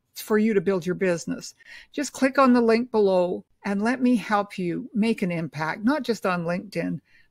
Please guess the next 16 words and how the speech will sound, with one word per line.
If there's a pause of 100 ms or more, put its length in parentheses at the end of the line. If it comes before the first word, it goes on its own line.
but (120)
everywhere
you
are. (560)
This
is
the
first
and
critical
way (340)
that
you
are
branding
yourself.